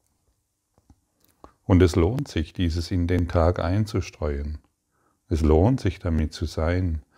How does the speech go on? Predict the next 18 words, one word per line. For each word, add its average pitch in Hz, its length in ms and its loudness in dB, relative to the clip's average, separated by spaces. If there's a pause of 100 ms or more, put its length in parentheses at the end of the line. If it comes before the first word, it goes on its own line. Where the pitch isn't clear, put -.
(320)
Und 82 180 2
es - 340 0 (160)
ist - 280 -4 (220)
absolut 82 640 0
lohnenswert, 82 840 0 (380)
diese 80 240 -2
zwei 82 340 0
Minuten 82 720 0 (380)
mit - 400 -4 (300)
dem 78 180 0
Inhalt, 71 840 -6 (280)
der 82 120 0
da, 78 420 2 (260)
der 73 120 -4
dargestellt 85 840 -2
ist, - 400 -6
zu - 140 -12
verbringen. 82 640 -2